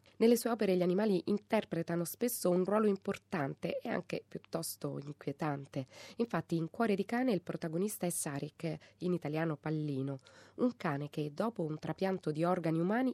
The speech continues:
inizia a vestirsi, a fumare e medita addirittura se cercare lavoro.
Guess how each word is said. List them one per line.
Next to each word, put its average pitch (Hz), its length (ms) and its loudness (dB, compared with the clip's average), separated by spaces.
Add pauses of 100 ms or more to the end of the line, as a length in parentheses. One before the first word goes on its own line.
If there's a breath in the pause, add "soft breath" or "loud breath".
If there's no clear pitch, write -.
inizia 180 380 0
a - 60 -6
vestirsi, 147 720 -6 (100)
a 156 100 -10 (100)
fumare 156 460 -2 (240 loud breath)
e 226 100 2
medita 165 540 -2
addirittura 196 640 -4
se - 180 -8
cercare 156 380 -4
lavoro. 139 460 -6